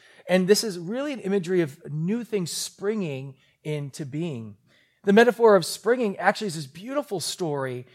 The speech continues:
that's about plants. And the word, as it transfers, talks about the, the plants and the buds of the flowers coming out. And literally, it translates into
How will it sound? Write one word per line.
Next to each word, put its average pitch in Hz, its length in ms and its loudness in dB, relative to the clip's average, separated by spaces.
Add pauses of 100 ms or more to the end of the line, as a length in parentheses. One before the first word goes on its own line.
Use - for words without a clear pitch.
(180)
that's 196 280 8
about 214 360 4
plants. 202 680 -6
And 190 120 -2
the 202 60 2
word, 247 360 4
as 196 180 2
it 185 200 -4 (160)
transfers, 247 680 -6
talks 240 320 -8
about 165 280 0
the, 156 180 -4 (420)
the 160 140 -2
plants 240 500 -2
and 165 160 -6
the 160 60 -4
buds 190 540 4
of 156 100 -8
the 170 80 -4
flowers 190 580 4 (240)
coming 208 400 -4
out. 156 640 0 (640)
And 196 320 6
literally, 269 520 0
it 202 140 6
translates 185 640 -2
into 170 400 -6